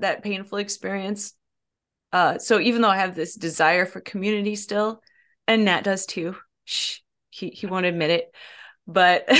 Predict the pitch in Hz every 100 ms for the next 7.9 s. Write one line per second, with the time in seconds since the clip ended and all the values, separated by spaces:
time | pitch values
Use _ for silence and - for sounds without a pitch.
0 | 320 - - 285 285 285 - - 302 -
1 | - - - - - 381 339 403 302 226
2 | 226 311 370 320 - - - - _ _
3 | _ _ _ _ _ _ _ _ _ _
4 | _ - 277 240 254 - - 349 392 359
5 | 269 247 277 370 339 285 320 359 370 330
6 | 302 247 254 247 214 202 180 - 269 226
7 | 240 311 381 349 - 202 170 147